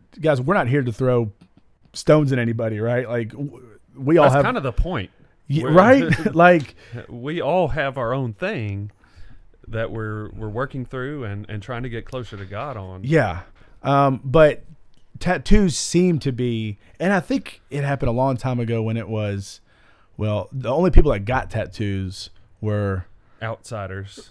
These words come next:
Speaker 1: rough.
Speaker 2: Yeah.
Speaker 1: And they were outsiders and they were rebels and they were, you know, just trying to cause, I don't know,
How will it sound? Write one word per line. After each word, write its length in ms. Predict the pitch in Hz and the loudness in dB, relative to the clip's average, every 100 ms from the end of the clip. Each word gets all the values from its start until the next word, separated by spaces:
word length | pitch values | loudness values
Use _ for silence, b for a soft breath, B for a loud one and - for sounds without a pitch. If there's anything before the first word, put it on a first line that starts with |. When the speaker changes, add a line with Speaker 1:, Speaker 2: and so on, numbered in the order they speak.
| - | -20
Speaker 1:
rough. 760 | - 104 107 131 117 101 - - | -12 -6 0 0 0 -4 -14 -14
Speaker 2:
Yeah. 220 | 117 104 92 | -8 -8 -4
Speaker 1:
And 120 | 127 | -2
they 60 | 120 | -2
were 160 | 113 | -2
outsiders 680 | 123 131 113 131 113 110 107 | -2 -2 0 -2 0 -2 -4
and 80 | 110 | -4
they 80 | 110 | -4
were 120 | 110 | -4
rebels 600 | 110 139 143 127 113 107 | 0 2 6 4 4 -2
and 120 | 110 110 | -4 -2
they 140 | 113 | -2
were, 380 | 110 110 110 - 127 _ - _ _ - 147 | -2 -2 -4 -8 -18 _ -20 _ _ -18 -6
you 100 | 131 | -4
know, 80 | |
just 140 | 117 104 | -4 -4
trying 200 | 143 127 | -4 -4
to 60 | |
cause, 720 | 110 - 127 123 117 110 - - b b b b b b b - - - 240 - | -4 -2 2 2 0 -2 -10 -14 b b b b b b b -20 -20 -20 -20 -14
I 120 | 101 | -10
don't 120 | 90 | -8
know, 280 | 85 87 101 | -8 -8 -8